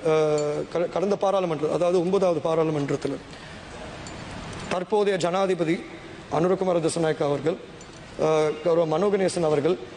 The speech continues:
இருவருமே சேர்ந்து ஒரு பிரேரணை கொண்டாந்தாங்க, மலையக மக்கள் சம்பந்தமா இங்க விவாதிக்கணும். அந்த பிரேரணையில நாற்பத்தி ரெண்டு பாராளுமன்ற உறுப்பினர்கள் பேசியிருந்தாங்க.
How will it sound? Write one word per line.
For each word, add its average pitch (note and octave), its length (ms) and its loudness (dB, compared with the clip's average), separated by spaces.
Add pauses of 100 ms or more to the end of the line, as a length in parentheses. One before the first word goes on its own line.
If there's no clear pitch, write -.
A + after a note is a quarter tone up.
(180)
இருவருமே G3 460 2
சேர்ந்து G3 560 0 (520)
ஒரு F3 180 2
பிரேரணை G3 380 0
கொண்டாந்தாங்க, E3+ 540 0
மலையக G3+ 440 2
மக்கள் F#3+ 300 0
சம்பந்தமா F3+ 560 0 (160)
இங்க E3+ 160 2
விவாதிக்கணும். E3+ 640 -2 (1040)
அந்த G3+ 320 0
பிரேரணையில A#3 540 4 (140)
நாற்பத்தி B3 380 0
ரெண்டு A3+ 260 2
பாராளுமன்ற G#3+ 540 2
உறுப்பினர்கள் A3 540 2
பேசியிருந்தாங்க. C3 600 -2